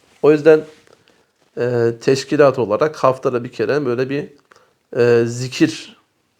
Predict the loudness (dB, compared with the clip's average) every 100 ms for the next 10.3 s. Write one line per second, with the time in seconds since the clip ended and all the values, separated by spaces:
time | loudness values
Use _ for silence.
0 | _ -4 0 2 0 -2 -4 -8 -16 _
1 | -6 -2 -4 -6 -14 -20 _ _ _ _
2 | _ _ _ _ _ _ 0 0 2 2
3 | 2 -4 -6 -6 -6 -4 -4 -2 -2 -2
4 | -4 _ _ _ _ _ _ _ _ -20
5 | -2 0 0 -4 -2 2 4 2 0 -4
6 | -4 -8 -8 -4 -2 0 4 4 4 0
7 | -4 -2 0 0 0 -2 -2 -2 -4 -8
8 | -10 -12 _ _ _ _ _ _ _ _
9 | -8 -4 0 -2 -2 0 0 0 -4 -4
10 | -4 -4 -6